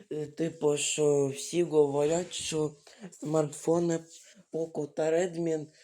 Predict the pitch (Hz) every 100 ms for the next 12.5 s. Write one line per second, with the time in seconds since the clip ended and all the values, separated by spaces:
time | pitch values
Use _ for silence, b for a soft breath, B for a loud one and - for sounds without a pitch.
0 | 185 170 175 165 180 170 151 147 - 151
1 | 147 147 143 143 139 147 156 175 180 175
2 | - 143 135 B 196 170 156 151 147 143
3 | 156 151 - 143 - 175 175 151 - -
4 | 147 156 156 156 151 143 - - B 190
5 | 180 139 139 131 131 131 139 135 131 -
6 | 135 131 b b b 160 180 170 165 -
7 | 175 190 202 165 160 160 - - 170 160
8 | 156 147 135 - _ _ _ _ _ _
9 | - 170 165 196 214 - - 160 151 156
10 | 156 160 170 180 156 156 156 147 151 151
11 | - 156 147 B B 185 - 165 156 160
12 | 156 151 147 147 131